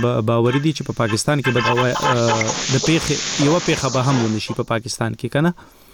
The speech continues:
آه، دا خبره یې ما ته وکړه. آه، او وی وجه دا ده چې کمپینونه ښه روان دي، مؤثر دي،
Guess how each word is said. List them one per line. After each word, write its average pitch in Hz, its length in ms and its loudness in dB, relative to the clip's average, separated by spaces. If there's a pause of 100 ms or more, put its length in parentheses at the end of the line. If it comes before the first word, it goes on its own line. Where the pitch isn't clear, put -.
(520)
آه، 123 200 4
دا 127 160 2
خبره 117 320 0
یې 107 40 2
ما 107 120 2
ته 110 120 -2
وکړه. 110 300 0 (600)
آه، 139 380 2
او 127 120 4
وی 127 140 4
وجه 139 280 4
دا 143 140 2
ده 135 80 0
چې - 180 -6
کمپینونه 131 480 2
ښه - 120 -2
روان 135 400 2
دي، 123 160 0
مؤثر 113 500 0
دي، 131 320 0